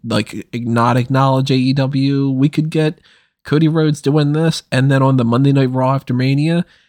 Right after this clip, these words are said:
Roman Reigns is double champion. And he's like, "I think I'm even gonna defend the championship." And Cody Rhodes wins the fucking W W E championship on Raw. Like, we could have a lot of weird shit happening.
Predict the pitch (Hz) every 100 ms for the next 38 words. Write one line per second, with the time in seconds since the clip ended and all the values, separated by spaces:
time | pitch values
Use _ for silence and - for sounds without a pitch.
0 | _ - 117 123 127 127 139 139 143 -
1 | 123 127 131 - 123 - _ _ 113 120
2 | 120 - 117 147 131 127 123 104 113 120
3 | 120 113 101 107 - 117 117 120 117 110
4 | 107 110 107 107 110 117 - 113 117 -
5 | 135 131 120 - 131 110 117 117 113 117
6 | - 117 117 117 120 120 117 117 117 117
7 | 117 120 117 113 113 117 110 113 110 120
8 | 120 120 - 127 160 151 117 123 95 71
9 | 85 120 151 156 143 143 135 - 123 120
10 | 110 - 90